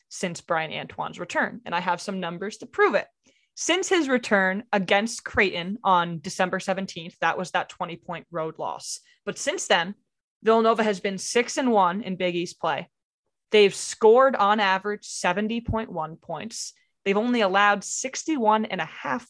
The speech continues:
points. Gillespie, whose season average is seventeen point one points,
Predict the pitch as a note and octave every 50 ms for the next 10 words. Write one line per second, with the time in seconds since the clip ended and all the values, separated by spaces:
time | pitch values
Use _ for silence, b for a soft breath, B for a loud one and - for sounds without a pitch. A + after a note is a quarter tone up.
0 | _ _ - - - - G3 - - - - - _ _ _ _ _ _ _ _
1 | _ _ G3+ G3 G3 A3 A3+ C4+ - - - G#3+ F#3+ G#3+ G#3+ - A3 G3+ G3 E3
2 | - - - B3+ B3+ A3 A#3 G#3 - F#3 G3 G3+ G3+ G3+ G#3 F#3+ F3+ - - F3
3 | - - - - G3+ G3+ G3+ - F#3 - - F#3+ F#3 F3+ - - F3+ E3+ - -
4 | D#3 F3 F3+ F3+ F3+ F#3 - - E3 D#3 D#3 F#3 - - - -